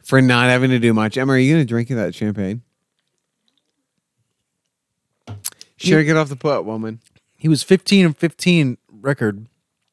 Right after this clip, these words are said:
Speaker 2: Oh, shit, we didn't even talk about, oh, Darren Waller got an extension for
Speaker 1: Oh,
Speaker 2: around
Speaker 1: yeah.
Speaker 2: nine million dollars a year, but we didn't even talk about the Rams.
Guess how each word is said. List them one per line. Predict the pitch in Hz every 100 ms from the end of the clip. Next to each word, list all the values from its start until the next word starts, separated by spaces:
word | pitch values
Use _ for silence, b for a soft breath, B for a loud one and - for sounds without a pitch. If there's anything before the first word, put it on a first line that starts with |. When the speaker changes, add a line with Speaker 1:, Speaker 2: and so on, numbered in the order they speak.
| _ _ _ _ _ _ b b b b
Speaker 2:
Oh, | 247 254 143 -
shit, | - 277 220
we |
didn't | 240 247
even | 233
talk | 233 240 233
about, | 220 208 - _ _ _ _ _ _
oh, | 185 185 185 180 170
Darren | 139 180 180
Waller | 170 170
got | 160 147
an | 135
extension | - 143 139 135 120 - _ _ _
for | -
Speaker 1:
Oh, | 127
Speaker 2:
around | 131 127
Speaker 1:
yeah. | 120
Speaker 2:
nine | 135 131
million | 131 127 123
dollars | 120 113
a | 113
year, | 110
but | - 175
we | 143
didn't | 165
even | 190
talk | 185 175
about | 170
the | 127 110
Rams. | 101 147 147 80 85 -